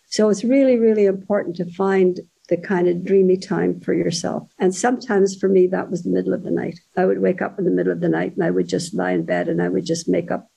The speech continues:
things or just let my mind free roam through ideas and stories and stuff like that, because that was the only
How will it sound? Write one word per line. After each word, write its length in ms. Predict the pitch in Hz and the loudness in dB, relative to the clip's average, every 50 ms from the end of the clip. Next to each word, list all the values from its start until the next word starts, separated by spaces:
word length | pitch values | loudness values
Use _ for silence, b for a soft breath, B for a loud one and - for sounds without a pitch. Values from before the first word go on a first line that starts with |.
| _ _ | _ _
things 300 | - 87 92 92 - 175 | -4 -2 -2 -2 0 0
or 180 | 170 - - 170 170 B B B B B - | 0 -2 -2 -4 -8 B B B B B -4
just 200 | 196 185 190 196 | -4 -2 -2 -2
let 160 | 180 180 - | -4 -2 -2
my 100 | 180 175 | 0 0
mind 320 | 180 175 175 175 175 175 | 0 2 0 0 -2 -2
free 260 | 175 - - 190 185 | -2 0 2 2 2
roam 340 | 180 185 175 170 175 180 175 | 2 2 2 0 0 0 -2
through 200 | 175 - - 180 | -4 -2 -2 0
ideas 540 | 175 - - 170 - - 90 90 90 - - | 0 0 0 0 0 2 2 0 -2 -2 -4
and 100 | 85 85 | -6 -6
stories 640 | - - - 90 87 90 90 - 90 92 - 180 175 | -6 -4 -2 0 2 2 2 2 2 2 0 -2 -4
and 100 | 170 170 | -8 -10
stuff 300 | - - 170 170 170 - | -8 -6 -6 -6 -6 -4
like 220 | - 170 170 170 | -6 -6 -6 -4
that, 260 | 175 170 175 - - | -6 -6 -6 -6 -4
because 240 | - 175 170 170 170 | -6 -4 -4 -4 -4
that 180 | 170 180 190 - | -2 -4 -4 -4
was 140 | 202 185 185 | -6 -6 -6
the 140 | 202 196 | -6 -2
only 520 | - 196 175 185 175 170 175 175 175 175 | 0 2 2 2 2 2 2 0 0 -4